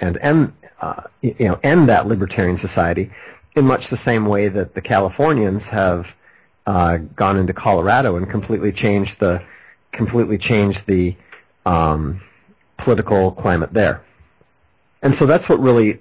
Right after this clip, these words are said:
that's what really, Ian Fletcher's book was really what sort of triggered that whole, uh, shift in thought process. A-, and so, you know, I, now I have a,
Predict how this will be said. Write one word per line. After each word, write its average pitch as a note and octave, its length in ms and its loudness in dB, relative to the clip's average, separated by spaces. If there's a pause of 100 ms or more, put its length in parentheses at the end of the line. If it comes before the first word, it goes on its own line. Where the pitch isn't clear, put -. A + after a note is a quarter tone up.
(100)
that's D#3 220 0
what D3+ 100 0
really, C#3+ 300 2
Ian F#3 140 4
Fletcher's C#3+ 440 2
book G#2 340 -4 (300)
was G#2+ 220 0
really A2+ 240 4
what G2+ 160 0
sort A#2 180 0
of F#2 100 -4
triggered A2 540 2 (480)
that A2+ 220 2
whole, G#2+ 580 2 (480)
uh, F2 380 0
shift - 400 -2
in G2+ 120 -2
thought - 360 2
process. F2+ 720 0 (720)
A-, G#2 200 -4
and A#2 140 2
so, G#2 380 2 (380)
you B2+ 80 -2
know, G2+ 120 4
I, - 300 0
now B2+ 320 2
I A#2+ 80 4
have A2 300 0
a, F#2 640 -2